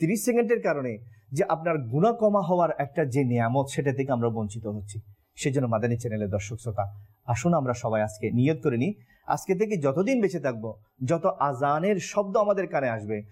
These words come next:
যতবারই আমাদের কানে আশহাদু আন্না মুহাম্মাদুর রাসূলুল্লাহ আসবে, আমরা সবাই সৈয়দনা আবু বকর সিদ্দিক রাদিয়াল্লাহু তাআলা আনহুর সে আদর্শে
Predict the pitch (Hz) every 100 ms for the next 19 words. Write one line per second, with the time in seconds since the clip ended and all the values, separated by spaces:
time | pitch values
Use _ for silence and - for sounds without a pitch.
0 | - - 120 135 151 156 175 160 190 254
1 | 202 196 190 190 156 - 160 160 165 156
2 | 139 156 151 143 131 135 156 147 123 117
3 | 196 392 - _ _ - 147 185 160 160
4 | 175 175 151 156 143 151 160 147 - 131
5 | 156 190 170 156 127 123 135 131 120 117
6 | 113 107 - _ - 185 - 135 127 123
7 | -